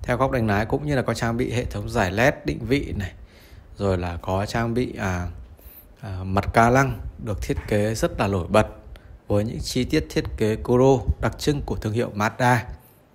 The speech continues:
Bây giờ thì ta sẽ cùng ngắm qua về không gian khoang lái của chiếc xe để anh chị và các bạn có thể cùng ngắm qua. Từ cánh cửa đi vào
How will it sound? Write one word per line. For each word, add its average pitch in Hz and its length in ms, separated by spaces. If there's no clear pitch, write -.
Bây 147 140
giờ 131 220
thì 120 100
ta 135 160
sẽ 143 140
cùng 127 180
ngắm 110 200
qua 123 200
về 104 340
không 123 240
gian 120 180
khoang 117 220
lái 104 220
của 131 120
chiếc - 160
xe 117 400
để 95 180
anh 107 140
chị 113 200
và 92 100
các - 120
bạn 120 240
có 107 120
thể 110 200
cùng 95 340
ngắm 92 260
qua. 131 300
Từ 117 120
cánh 113 240
cửa 120 200
đi 123 100
vào 120 300